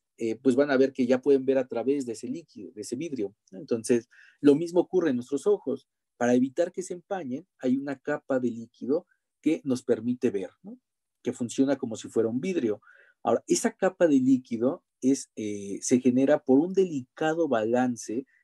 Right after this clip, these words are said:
de tensoactivos, eh, que se encuentran en nuestro ojo.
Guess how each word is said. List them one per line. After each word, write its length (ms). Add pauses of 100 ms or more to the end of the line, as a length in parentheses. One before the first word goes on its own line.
(100)
de 200
tensoactivos, 1080 (120)
eh, 340
que 100
se 80
encuentran 520
en 40
nuestro 320
ojo. 320